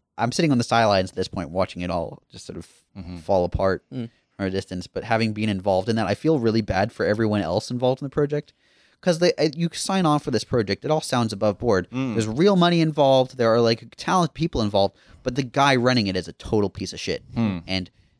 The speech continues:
Speaker 1: there's nothing you can really do about that. Um, and once you, like, all you can really do is, like, quit, and then you just don't get paid or whatever,
Speaker 3: Mm.
Speaker 1: 'cause you,
Speaker 2: Yeah,
Speaker 1: it's all
Speaker 2: I don't like that.
Speaker 1: contracts and stuff.
Speaker 2: Yeah.
Speaker 1: It's so sketch.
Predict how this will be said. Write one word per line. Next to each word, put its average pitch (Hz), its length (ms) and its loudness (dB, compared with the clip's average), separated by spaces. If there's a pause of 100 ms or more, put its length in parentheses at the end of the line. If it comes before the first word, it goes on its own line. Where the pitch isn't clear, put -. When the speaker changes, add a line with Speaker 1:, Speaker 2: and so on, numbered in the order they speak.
(180)
Speaker 1:
there's 107 160 -4
nothing 139 540 -2
you 160 80 -2
can 175 120 -6
really 175 200 2
do 240 100 0
about - 280 -4
that. - 200 -14 (1040)
Um, 107 240 -2
and 120 140 0
once 208 220 0
you, - 120 -16
like, 127 200 0
all 139 120 4
you 170 80 0
can 156 120 -4
really 139 160 2
do 123 120 4
is, 107 80 0
like, 90 240 -6
quit, - 340 -4 (140)
and 98 120 -4
then 101 80 0
you 107 100 -2
just 98 180 -12
don't 90 120 -6
get - 140 -12
paid 92 260 -6
or 104 60 -6
whatever, 123 480 -2 (120)
Speaker 3:
Mm. 117 140 -12 (220)
Speaker 1:
'cause 110 100 -6
you, 131 100 4
Speaker 2:
Yeah, 156 160 4
Speaker 1:
it's 156 60 6
all 139 100 6
Speaker 2:
I - 40 -4
don't 107 100 -8
like - 0 -
that. 110 240 -2
Speaker 1:
contracts - 380 -2
and 143 100 -10
stuff. 110 380 -2
Speaker 2:
Yeah. 120 40 -4
Speaker 1:
It's 160 120 -10
so 156 200 0
sketch. - 460 -8